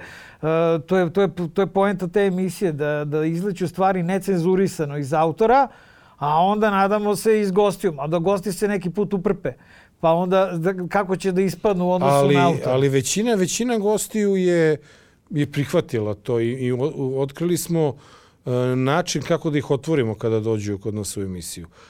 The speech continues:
Speaker 2: Retko ko kod na-, mislim, mnogi dođu utegnuti, zategnuti, ali retko ko tako izađe. Ipak umeju da se otvore, pa nama je,
Speaker 1: Poslednjih
Speaker 2: na
Speaker 1: pet
Speaker 2: primer,
Speaker 1: minuta.
Speaker 2: da, nama je, na primer, bilo fenomenalno kako smo uspeli da...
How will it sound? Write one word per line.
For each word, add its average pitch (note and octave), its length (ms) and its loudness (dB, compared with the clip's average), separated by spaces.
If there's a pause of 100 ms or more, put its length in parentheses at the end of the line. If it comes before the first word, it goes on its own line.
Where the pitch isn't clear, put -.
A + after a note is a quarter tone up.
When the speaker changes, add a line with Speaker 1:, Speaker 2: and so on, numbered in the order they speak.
(120)
Speaker 2:
Retko D#3+ 360 -2
ko F#3 200 0
kod E3+ 240 0
na-, E3 160 -2
mislim, C#3+ 420 -6
mnogi F3+ 240 -2
dođu F#3+ 400 0 (340)
utegnuti, C3 580 -2
zategnuti, A#2 640 -4
ali A#2 160 -2
retko C#3 340 -4 (120)
ko E3+ 300 0
tako E3 340 -2
izađe. C3 480 -2 (500)
Ipak E3 320 -4
umeju F#3 220 2
da D3+ 120 0
se - 160 0
otvore, C#3+ 420 0
pa B2 300 0 (400)
nama B2+ 220 0
je, - 20 2
Speaker 1:
Poslednjih D3 240 4
Speaker 2:
na D3 100 4
Speaker 1:
pet G3+ 100 4
Speaker 2:
primer, E3 180 2
Speaker 1:
minuta. F3 360 0 (200)
Speaker 2:
da, C#3 240 2
nama C#3+ 280 2
je, F3+ 40 2
na F3 100 4
primer, F#3 300 4
bilo F3+ 300 6 (200)
fenomenalno F3+ 520 6
kako E3+ 260 2
smo D#3+ 340 2 (500)
uspeli D#3+ 460 2
da... D3+ 680 4